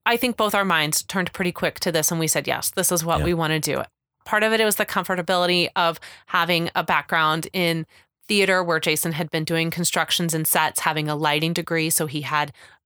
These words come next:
Speaker 1: extensive knowledge of electrical wiring and how
Speaker 2: Yeah.
Speaker 1: all that needs to work.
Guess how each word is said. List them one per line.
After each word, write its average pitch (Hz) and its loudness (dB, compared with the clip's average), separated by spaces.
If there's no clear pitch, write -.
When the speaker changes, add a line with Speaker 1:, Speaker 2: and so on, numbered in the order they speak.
Speaker 1:
extensive - 2
knowledge 160 2
of 175 -4
electrical 165 0
wiring 165 2
and 151 -4
how 170 2
Speaker 2:
Yeah. 160 4
Speaker 1:
all 156 2
that 160 0
needs 165 -2
to 180 -4
work. 190 -2